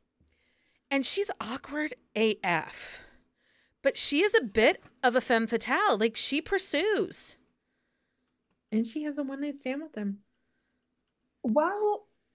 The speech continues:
Speaker 3: okay, I just redid the audio, which B T dubs, do, do yourself a favor, do that. Um, he kind of aggressively goes after her and then kind of cools off,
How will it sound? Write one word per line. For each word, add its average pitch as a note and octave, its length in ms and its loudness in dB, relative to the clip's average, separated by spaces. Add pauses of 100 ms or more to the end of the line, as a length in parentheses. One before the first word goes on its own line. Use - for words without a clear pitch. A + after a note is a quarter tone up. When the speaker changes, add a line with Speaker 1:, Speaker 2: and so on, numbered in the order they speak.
(140)
Speaker 3:
okay, C4 160 2
I G#3 260 2
just A#3+ 360 0
redid G#3 300 0
the E3+ 100 4
audio, D#3+ 540 -4
which A3 200 2 (440)
B G#3+ 140 0
T G3 180 -2
dubs, F3 640 -6 (680)
do, E3+ 280 -4 (380)
do G3 120 0
yourself F3 280 -2 (140)
a G3+ 40 -2
favor, A3+ 360 -2 (180)
do A3+ 120 0
that. A#3+ 300 2 (680)
Um, A3+ 200 8
he D#4 380 4
kind G4 260 0
of A4 240 2
aggressively G#3+ 600 4
goes F3 200 0
after F3 440 0
her D#4+ 340 4 (560)
and A#3 120 6
then B3 160 4
kind B3 220 2
of A3+ 80 -4
cools B3+ 440 2
off, G#3+ 380 4